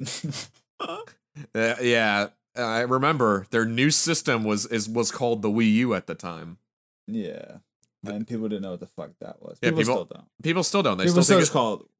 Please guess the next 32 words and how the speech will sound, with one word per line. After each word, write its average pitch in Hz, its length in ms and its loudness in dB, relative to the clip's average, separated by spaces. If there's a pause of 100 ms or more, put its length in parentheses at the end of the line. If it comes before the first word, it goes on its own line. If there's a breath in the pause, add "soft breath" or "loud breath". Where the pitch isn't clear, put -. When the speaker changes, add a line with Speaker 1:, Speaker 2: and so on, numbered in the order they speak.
(100)
Speaker 1:
Wii, 90 480 -8
or, 73 160 -12 (100)
yeah, 98 120 -6
they, 92 180 -6
yeah, - 140 -12 (160)
Speaker 2:
they 120 120 0
call 147 180 2
it 113 60 -4
the 135 60 2
Wii 123 240 4
add-on 110 480 2
or 87 100 -6
some 92 280 -2
shit, 87 420 -2
and 98 120 -6
it's 95 140 -6
like, 92 140 -4
it's, 90 180 -10
I 113 60 -6
mean, 101 160 0
it's 95 140 0
a 95 60 0
new 104 180 0
console. 98 680 0
It, 85 460 -10
it, - 400 -10
that 117 140 -2
marketing 90 400 -4
was 92 80 -6
so - 240 -4 (140)
fucking 78 360 -14
ass. 78 520 -8